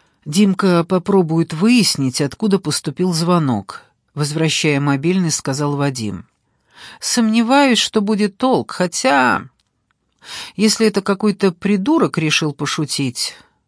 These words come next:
Ладно, пошел спать. Если поэт нароет что-то стоящее, стукну в стену». Вадим ушел.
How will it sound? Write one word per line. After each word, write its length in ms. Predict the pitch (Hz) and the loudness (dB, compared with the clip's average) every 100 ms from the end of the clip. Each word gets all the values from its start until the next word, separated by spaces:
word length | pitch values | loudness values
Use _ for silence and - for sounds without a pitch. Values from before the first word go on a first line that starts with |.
| _ _ - - - - | _ _ -18 -16 -14 -2
Ладно, 400 | 208 190 151 151 | 2 4 2 0
пошел 320 | 175 - 180 | 0 -2 -2
спать. 640 | - - 135 117 - - _ _ _ _ - - - | -2 0 0 0 -4 -6 _ _ _ _ -20 -16 -2
Если 340 | 190 208 202 | 0 2 2
поэт 440 | 196 202 196 175 165 | 2 4 6 4 2
нароет 420 | 165 170 160 151 | 2 4 2 0
что-то 360 | - 160 151 | -2 -4 -4
стоящее, 800 | 156 - 254 247 226 - 214 196 - | -4 -2 2 2 2 2 2 2 0
стукну 520 | - - 247 226 196 | -8 -4 -4 0 -2
в 80 | - | 0
стену». 580 | - - 123 98 95 - _ _ _ _ _ _ _ _ _ _ _ _ _ _ - | -6 -2 -2 -2 -6 -12 _ _ _ _ _ _ _ _ _ _ _ _ _ _ -6
Вадим 340 | 151 185 247 | -2 2 2
ушел. 460 | 240 - 151 113 | 0 -2 -2 -4